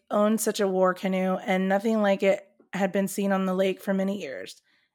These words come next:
It is possible that the rise and fall of the lake levels caused by pre-eruption fissures had freed a burial waka, which is a canoe,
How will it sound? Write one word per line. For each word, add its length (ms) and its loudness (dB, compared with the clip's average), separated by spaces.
It 120 4
is 100 4
possible 460 2
that 120 4
the 100 0
rise 280 4
and 140 -2
fall 240 6
of 60 2
the 100 0
lake 260 0
levels 460 0
caused 540 -2
by 160 0
pre-eruption 960 0
fissures 640 0
had 160 2
freed 580 2
a 280 6
burial 640 4
waka, 540 -4
which 260 -6
is 140 -8
a 120 -2
canoe, 540 0